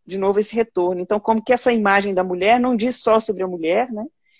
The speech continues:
Não diz só de uma moralidade, mas diz de todo um contexto ali. A gente pode analisar, como se diz, a história a partir da imagem da mulher.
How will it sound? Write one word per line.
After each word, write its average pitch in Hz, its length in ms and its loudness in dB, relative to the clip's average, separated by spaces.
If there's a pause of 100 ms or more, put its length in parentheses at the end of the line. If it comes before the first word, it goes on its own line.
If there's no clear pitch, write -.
(300)
Não 185 200 -2
diz 214 180 -4
só 208 200 2
de 196 100 -2
uma 196 120 -2
moralidade, 180 840 0
mas 214 260 -2
diz 214 200 -4
de 208 180 -8
todo 214 260 2
um 240 100 0
contexto 214 720 0
ali. 185 360 -6 (320)
A 165 100 0
gente 190 160 -4
pode 226 280 4
analisar, 202 480 4
como 208 140 -10
se - 140 -12
diz, 175 200 -8
a 180 60 0
história 202 520 2
a - 20 -16
partir 226 420 -4
da 233 140 -2
imagem 220 340 -2
da 214 100 -4
mulher. 160 380 -6